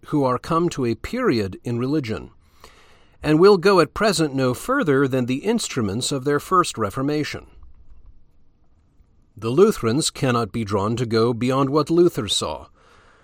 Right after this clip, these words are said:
Whatever part of his will our good God has imparted and revealed unto Calvin,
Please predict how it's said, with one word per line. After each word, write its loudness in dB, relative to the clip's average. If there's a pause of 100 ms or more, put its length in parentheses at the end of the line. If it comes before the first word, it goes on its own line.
(340)
Whatever -2
part 6
of -2
his 0
will 2
our 2
good 0
God 4
has 0
imparted 0
and -2
revealed 0
unto 0
Calvin, -2